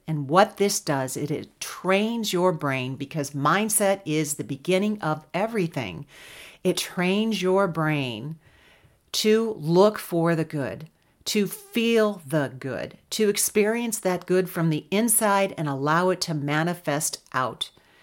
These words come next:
to change you and your attitude for the better. So whatever it is that you can come up with and acknowledge with gratitude is a win. And here's what I'd like to ask of you.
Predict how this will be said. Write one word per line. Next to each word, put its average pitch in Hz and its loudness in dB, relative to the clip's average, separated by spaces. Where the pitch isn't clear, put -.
to 160 -6
change 160 2
you 247 0
and 160 0
your 147 -2
attitude 165 0
for 139 -2
the 147 -4
better. 135 -6
So 214 10
whatever 208 6
it 285 6
is 277 4
that - -6
you 208 0
can 202 2
come 180 2
up 175 2
with 185 2
and 160 2
acknowledge 147 2
with 147 -8
gratitude 147 0
is 135 -2
a 143 -2
win. 123 -8
And 180 -2
here's 370 2
what 320 2
I'd 311 2
like 240 0
to - -4
ask 160 0
of 165 4
you. 254 -2